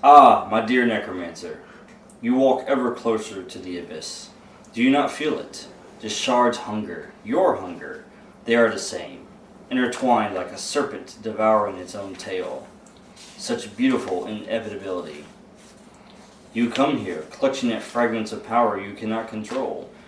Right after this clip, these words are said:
thinking yourself a savior. But you are no savior, Edward.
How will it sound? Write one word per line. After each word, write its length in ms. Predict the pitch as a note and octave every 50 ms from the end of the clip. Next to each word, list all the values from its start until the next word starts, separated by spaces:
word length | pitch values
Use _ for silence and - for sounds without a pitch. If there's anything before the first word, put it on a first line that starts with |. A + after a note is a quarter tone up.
| - - -
thinking 360 | - - A#3 A#3+ A#3+ - B2
yourself 400 | A2+ G#2+ G#2 - G#2+ G2+ - -
a 80 | A2 G#2+
savior. 580 | - - A2+ B2 A#2+ - - - - - - - - -
But 120 | - A#2 B2
you 120 | D#3 E3+ D#3+
are 40 | D#3
no 120 | D#3 D3+
savior, 560 | - - - A3+ A#3+ D#3 B2 G#2+ - - -
Edward. 420 | - - - - - - - -